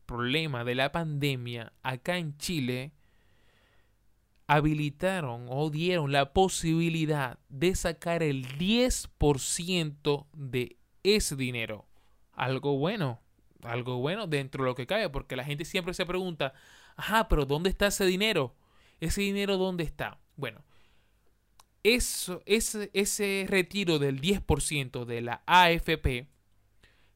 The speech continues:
va a ayudar a muchas personas a que, bueno, a que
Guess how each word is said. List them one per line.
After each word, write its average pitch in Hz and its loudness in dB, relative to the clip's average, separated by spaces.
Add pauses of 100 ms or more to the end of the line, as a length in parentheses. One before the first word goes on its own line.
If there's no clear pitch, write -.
(300)
va 143 4
a - 6
ayudar 170 4
a 123 -4
muchas 131 -2
personas 180 -4 (580)
a 127 -6
que, - -8
bueno, 156 -6 (720)
a 131 -4
que 127 -10